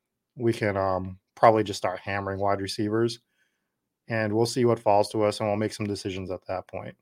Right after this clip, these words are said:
What are you guys seeing? Is there guys that you're, like, going out of your way to draft a little early?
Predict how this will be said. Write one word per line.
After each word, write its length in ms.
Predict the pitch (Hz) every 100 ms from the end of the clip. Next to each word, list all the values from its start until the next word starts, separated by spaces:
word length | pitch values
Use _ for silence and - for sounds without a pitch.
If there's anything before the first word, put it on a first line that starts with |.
| _ _ _ _ _ _ _ _ _ _ _ _ _ _ _ _ _ _ _ _ _ _ _ _ _ _ _ _ _ _ _ _ _ _ _ _
What 160 | 127 165
are 40 |
you 200 | 165 160
guys 300 | 127 120 110
seeing? 220 | - 113 110
Is 100 | 107
there 140 | 151
guys 300 | 139 151 151
that 200 | 127 117
you're, 100 | 131
like, 320 | 120 113 98
going 360 | 98 117 120 120
out 120 | 117
of 80 | 113
your 160 | 113 110
way 340 | 104 107 110
to 140 | 107
draft 540 | 101 92 98 98 98 -
a 40 |
little 240 | 107 104 98
early? 500 | 98 98 104 110 107